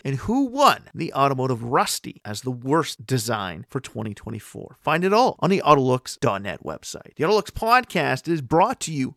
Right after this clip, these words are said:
by Ecom Entertainment Group and distributed by podbeam dot com. If you'd like to get in touch with us, send us an email over at email at autolooks dot net.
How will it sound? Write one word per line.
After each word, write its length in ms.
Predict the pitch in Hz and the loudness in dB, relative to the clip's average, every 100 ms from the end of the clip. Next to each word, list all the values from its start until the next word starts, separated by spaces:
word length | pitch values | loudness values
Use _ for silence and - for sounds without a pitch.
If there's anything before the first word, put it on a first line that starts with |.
| - | 2
by 320 | 165 208 143 | 2 4 0
Ecom 480 | 196 226 202 196 196 | -4 -4 -2 0 0
Entertainment 480 | 180 - 240 254 185 | -2 -2 -4 -6 -4
Group 180 | 156 | -4
and 80 | 180 | -4
distributed 440 | 214 - 269 269 139 | -6 -6 -6 -4 0
by 120 | 139 | -2
podbeam 720 | - 208 240 202 208 214 175 | -2 -4 -4 -4 -8 -10 -6
dot 360 | 196 190 208 - | -4 -2 -6 -6
com. 340 | 185 190 139 | 0 0 0
If 160 | - 170 | -2 0
you'd 200 | 226 247 | 2 2
like 160 | 240 | 0
to 60 | 202 | 0
get 120 | 208 | -2
in 80 | 165 | -2
touch 240 | 208 254 | -4 -6
with 100 | 247 | -2
us, 160 | 254 254 | 0 0
send 220 | - 294 | 0 -4
us 140 | 277 - | -4 -6
an 80 | |
email 380 | 220 220 220 220 | -4 -2 0 0
over 220 | 175 156 139 | 0 2 2
at 140 | - | 0
email 360 | 226 220 214 - | -4 -2 -2 -2
at 220 | 143 196 | 0 2
autolooks 500 | - 160 156 151 - | 4 4 4 2 0
dot 300 | - 110 - | -2 -2 -4
net. 400 | 95 - _ - | -10 -18 _ -20